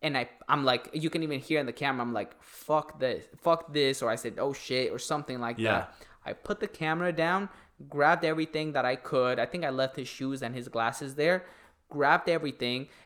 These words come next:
Speaker 1: and just went to the side that we had come from. And, but the thing is that when I turned the camera back to Jesus, to where he was, I don't see him anymore.
Speaker 2: Oh, no.
Speaker 1: And I'm like, "Did the waterfall just, like, hit him?" You know, 'cause it got so big. And like I said, he was fi-,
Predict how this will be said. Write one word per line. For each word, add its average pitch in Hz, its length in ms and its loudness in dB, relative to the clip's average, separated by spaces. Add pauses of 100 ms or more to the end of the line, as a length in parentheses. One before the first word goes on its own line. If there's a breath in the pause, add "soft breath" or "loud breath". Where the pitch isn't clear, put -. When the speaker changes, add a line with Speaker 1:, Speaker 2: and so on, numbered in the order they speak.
Speaker 1:
and 147 140 -2
just 139 180 -4
went 143 400 -2
to 185 100 -4
the 127 120 -4
side 127 580 0
that 127 180 2
we 135 100 -4
had 131 340 -6
come 147 280 0
from. 120 380 -2 (420 loud breath)
And, 139 360 2 (220 loud breath)
but - 120 0
the - 80 -6
thing 214 260 0
is 160 140 0
that 127 220 2
when 139 140 -2
I 175 180 0
turned 196 380 -4
the 165 140 -2 (140)
camera 156 400 0
back 139 300 -2
to 160 100 -2
Jesus, 151 600 -4 (420 soft breath)
to 147 100 -2
where 147 180 4
he 147 160 -2
was, 131 380 2 (100)
I 147 100 2
don't 151 180 -2
see 175 260 -4
him 170 120 -2
anymore. 113 560 -6
Speaker 2:
Oh, 92 240 2
no. 95 220 -2
Speaker 1:
And 143 180 2
I'm 135 160 2
like, 123 220 0 (640)
"Did 160 200 0
the 139 80 2
waterfall 160 460 -2
just, 151 300 -8
like, 123 300 0
hit 160 240 4
him?" 196 200 0
You 165 60 0
know, 147 120 2
'cause 156 160 -4
it 165 100 2
got 160 180 2
so 160 260 4
big. 151 340 2
And 131 240 -6
like 127 200 4
I 123 60 0
said, 143 300 -2
he 147 160 -4
was 147 240 -2
fi-, - 400 -2